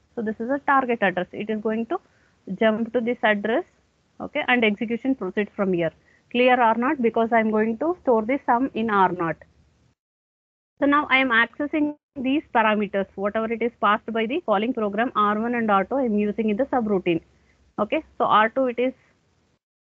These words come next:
uh, pointing to the first element. I am just fetching that element and add it to R naught. Then I am decrementing the counter n.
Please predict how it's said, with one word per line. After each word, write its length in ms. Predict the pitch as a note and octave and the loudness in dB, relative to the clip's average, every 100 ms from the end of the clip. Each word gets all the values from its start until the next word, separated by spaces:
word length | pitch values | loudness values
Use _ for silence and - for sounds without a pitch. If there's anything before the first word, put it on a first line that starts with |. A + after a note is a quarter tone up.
| _ | _
uh, 180 | F#3 G3+ | -10 -8
pointing 460 | G3+ G3+ G3+ A#3 A3+ | -2 0 0 -2 -2
to 80 | A3 | 0
the 80 | B3 | 0
first 240 | A3 G#3+ - | 0 -2 0
element. 440 | G#3+ G#3 A#3+ D4 | 0 0 -2 0
I 40 | |
am 140 | G#3+ G#3 | 0 0
just 140 | A3 - | -4 -4
fetching 340 | G#3 G3 A#3+ | -4 -2 0
that 140 | A#3 A3+ | 0 0
element 460 | G#3+ G#3+ G#3+ C4+ F4+ - | 0 0 0 0 -2 -2
and 200 | G#3+ G3 | -2 2
add 200 | F#3 G3 | 2 2
it 120 | G3 | -2
to 100 | A#3+ - | -2 0
R 140 | F3+ | 0
naught. 240 | G3+ E3+ F#3 _ _ _ _ _ - | 0 -4 -6 _ _ _ _ _ -4
Then 240 | A3 C4+ | -2 -2
I 80 | G#3+ | -2
am 160 | G#3+ G#3 | 0 0
decrementing 640 | G#3+ A#3 A#3 A3+ G#3+ A3 | -2 -2 0 0 -2 -4
the 140 | A#3+ G#4+ - - _ - | -4 -4 -8 -20 _ -4
counter 480 | G#3 F#3+ G3 A3 - - - - - - | 0 0 0 -2 -4 -6 -20 -20 -20 -4
n. 300 | F#3 F3 | 0 0